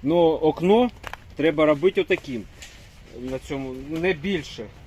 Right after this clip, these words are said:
тому що якщо більше, іде не дуже газа,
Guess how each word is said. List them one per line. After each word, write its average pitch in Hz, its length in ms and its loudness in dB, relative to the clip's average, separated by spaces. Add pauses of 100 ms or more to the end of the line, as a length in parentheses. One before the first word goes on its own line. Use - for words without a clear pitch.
(120)
тому 175 180 -4
що 170 160 -4
якщо 170 360 0
більше, 147 580 -4 (420)
іде 151 300 -2
не 180 260 0
дуже 160 380 -2
газа, 143 460 -2